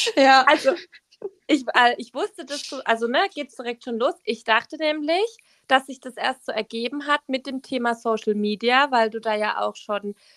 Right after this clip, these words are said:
Speaker 2: vor deiner Selbstständigkeit aktiv und sehr erfolgreich warst mit dem, was du getan hast. Ähm, aber dass du wirklich schon immer auch den Wunsch hattest, ähm,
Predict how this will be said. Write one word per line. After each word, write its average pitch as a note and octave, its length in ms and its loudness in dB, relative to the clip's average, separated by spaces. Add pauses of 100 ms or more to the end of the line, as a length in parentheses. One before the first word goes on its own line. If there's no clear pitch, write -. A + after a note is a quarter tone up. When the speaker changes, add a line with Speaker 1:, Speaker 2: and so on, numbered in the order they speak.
(200)
Speaker 2:
vor A#3 840 2
deiner A#3 400 -2
Selbstständigkeit A#3+ 1040 -2
aktiv A#3+ 560 -4
und A#3+ 140 -6
sehr A#3 120 0
erfolgreich G#3+ 640 2
warst B3+ 260 0
mit C4 120 -10
dem, C4 140 -4
was B3+ 160 -4
du C4 100 -14
getan B3 480 -4
hast. E4+ 280 -8 (480)
Ähm, A3+ 320 4
aber A3+ 180 0
dass A#3+ 200 -4
du A#3+ 80 -10
wirklich A#3+ 280 -6
schon B3 160 -8
immer B3 260 -2
auch A#3 180 2
den A3+ 420 -4
Wunsch C4+ 440 0
hattest, C4 460 -2
ähm, A3 440 0